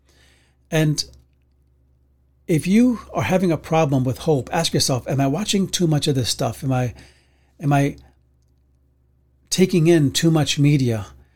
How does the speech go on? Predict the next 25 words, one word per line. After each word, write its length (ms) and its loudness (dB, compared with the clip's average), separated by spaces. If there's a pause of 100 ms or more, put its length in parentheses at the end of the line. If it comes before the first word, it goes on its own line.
(220)
where 140 -4
it's 240 -2
just 340 0
skewing 360 4
me? 200 -2
It's 200 -4
just 180 0
so 220 0
exhausting 800 -2
every 440 0
night, 400 0
every 320 -2
day, 500 0
just 460 -8 (100)
something 380 -2
being 160 0
said." 400 -2 (800)
And 240 -2 (960)
I 80 2
have 140 6
a 40 2
Facebook 400 2
account. 320 0
I 40 2
have 200 0